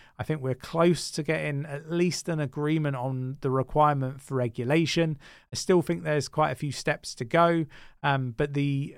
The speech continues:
Bitcoin spot E T F being approved,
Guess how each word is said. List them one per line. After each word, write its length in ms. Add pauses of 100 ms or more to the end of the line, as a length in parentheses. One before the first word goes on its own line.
(140)
Bitcoin 540
spot 440
E 120
T 240
F 300
being 280
approved, 680